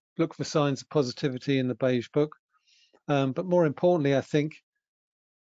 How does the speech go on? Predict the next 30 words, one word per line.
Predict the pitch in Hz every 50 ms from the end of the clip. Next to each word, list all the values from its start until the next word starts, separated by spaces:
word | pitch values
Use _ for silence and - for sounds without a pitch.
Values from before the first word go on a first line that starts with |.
| _ 156
look | 156 160 156 -
at | 180
the | 147 143 147
underemployment | 143 143 135 135 127 123 120 110 - 120 117 117 117 120 127
rate. | 120 120 123 151
At | 156
the | 143 151
moment, | 156 165 165 151 143 139 135
that's | 143 147 139 - -
currently | - - 143 139 131 127
sitting | 117 - - 147 127 131 123 127
at | 131 131
eleven | 127 127 117 113 120 110 -
point | - 123 123
one | 127 123 123 120
percent. | 113 - - - 156 151 147 151 165 - _ _ _ -
It's | 151 -
still | - - 165 156 143
well | 135 131 123
below | 113 - 123 123 120 120
the | 110 120 120
April | 120 135 - - 127 110 -
peak | - 135 131 135 - _ -
last | 135 123 123 113 - - 143
year | 131 123
of | 120 -
twenty-two | - - 131 123 113 - - 131 117
point | - - 123 120 123 131
eight. | 135 139 143 170 - _ _ _ - - - - - - - - - - _ _ _ -
Um, | 131 127 127 131 131 127 127 113